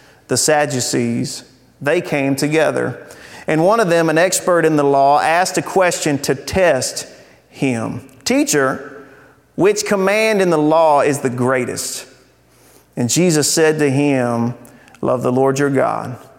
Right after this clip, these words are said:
with all your heart, with all your soul,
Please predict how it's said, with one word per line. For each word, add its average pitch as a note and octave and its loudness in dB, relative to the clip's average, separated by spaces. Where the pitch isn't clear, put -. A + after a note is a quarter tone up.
with C3+ -2
all C3+ 4
your C#3 2
heart, - -2
with B2 -4
all C3 4
your D#3+ 0
soul, A#2+ -2